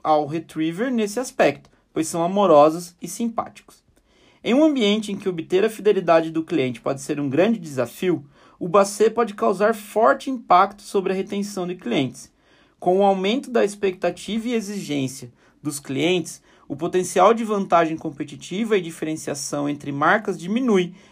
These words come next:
e a habilidade do Basset em criar ligação emocional com as pessoas é,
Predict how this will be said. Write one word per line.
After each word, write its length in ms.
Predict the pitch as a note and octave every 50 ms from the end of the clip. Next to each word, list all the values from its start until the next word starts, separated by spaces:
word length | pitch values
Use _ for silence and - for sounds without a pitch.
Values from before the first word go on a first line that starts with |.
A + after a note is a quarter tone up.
| _
e 100 | - C#3
a 60 | D3+ C#3+
habilidade 580 | C#3+ C#3+ D#3 D3+ C#3+ C3+ D3 D#3 F3+ G3 G#3
do 140 | G3 F#3+ G#3
Basset 540 | F3+ E3+ E3+ E3+ E3+ - - D3+ C3+ C3+ C3+
em 60 | C#3
criar 360 | C#3 - C3 C#3+ D3 D#3 F3+
ligação 640 | G3+ A3 A3+ F#3+ G3+ G3 F#3+ - - - F3+ D#3+ D#3
emocional 600 | D3+ D3+ D3 C#3+ C#3+ - D3+ D3 C#3+ C3+ C3+ C3+
com 120 | C#3 - C3+
as 120 | C3+ -
pessoas 640 | - - B2+ - - - G3 G#3 G3 D#3+ - - -
é, 300 | - - C#3+ D3+ F3+ G#3